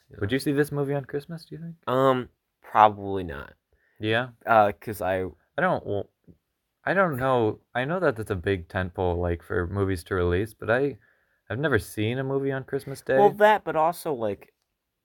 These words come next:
Speaker 1: I've only just gotten into more serious movies, like, recently.
Speaker 2: Yeah.
Speaker 1: 'Cause I, 'cause I, you know, a little bit a while ago, like, I would watch, like, not very serious movies, you know?
Speaker 2: They're, like,
Speaker 1: But
Speaker 2: more of a comedy or
Speaker 1: yeah,
Speaker 2: just kinda
Speaker 1: mo-, more of a
Speaker 2: lighter?
Speaker 1: comedy, more, more lighter movies.
Speaker 2: I see.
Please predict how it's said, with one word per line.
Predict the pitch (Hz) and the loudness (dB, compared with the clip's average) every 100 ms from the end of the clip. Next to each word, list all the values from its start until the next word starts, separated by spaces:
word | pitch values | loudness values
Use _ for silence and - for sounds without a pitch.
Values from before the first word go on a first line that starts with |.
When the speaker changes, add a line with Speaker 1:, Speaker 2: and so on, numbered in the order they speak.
| _ | _
Speaker 1:
I've | 113 120 | 0 2
only | 127 139 113 | 2 0 0
just | 98 90 | 0 -2
gotten | 85 85 | -2 -2
into | 90 92 | -2 -4
more | 92 98 | -4 -6
serious | - 104 107 - | -6 -4 -4 -4
movies, | 120 120 147 - _ - | -10 -8 -10 -14 _ -16
like, | 95 - | -16 -12
recently. | 95 95 110 107 113 - | -12 -10 -8 -8 -10 -10
Speaker 2:
Yeah. | 95 95 120 | -8 -8 -10
Speaker 1:
'Cause | - 104 104 | -4 -2 -2
I, | 101 | -6
'cause | - 101 | -8 -4
I, | 98 - _ _ | -4 -6 _ _
you | 101 | -10
know, | 90 87 90 | -6 -6 -2
a | |
little | 98 107 | 2 2
bit | 98 | 0
a | 90 | -2
while | 92 98 95 | -2 -2 -4
ago, | 90 85 | -4 -6
like, | 85 82 _ _ _ _ _ 90 | -8 -12 _ _ _ _ _ -12
I | |
would | 85 | -2
watch, | 87 85 82 | -2 -2 -8
like, | 80 80 _ _ _ | -10 -12 _ _ _
not | 104 101 92 76 | -8 -6 -4 -4
very | 95 104 | -6 -6
serious | 110 123 | -6 -8
movies, | 127 _ _ _ _ _ - | -14 _ _ _ _ _ -10
you | |
know? | 107 117 _ _ _ | -8 -10 _ _ _
Speaker 2:
They're, | 113 | 0
like, | 107 98 | 2 2
Speaker 1:
But | |
Speaker 2:
more | 104 101 | 2 0
of | |
a | 90 | 0
comedy | - 98 113 123 | -2 -2 0 2
or | 127 | 6
Speaker 1:
yeah, | 117 | 6
Speaker 2:
just | 101 - | 4 0
kinda | 98 | -4
Speaker 1:
mo-, | 120 123 | 0 -2
more | 120 123 | 0 2
of | 113 | 4
a | |
Speaker 2:
lighter? | 104 98 | 4 6
Speaker 1:
comedy, | 110 110 107 | 4 2 0
more, | 104 95 | -2 -4
more | 104 101 95 | -4 -2 0
lighter | 95 95 92 | 2 2 0
movies. | 87 87 98 120 | -2 -2 -2 -2
Speaker 2:
I | 120 | -6
see. | - 92 | -6 -6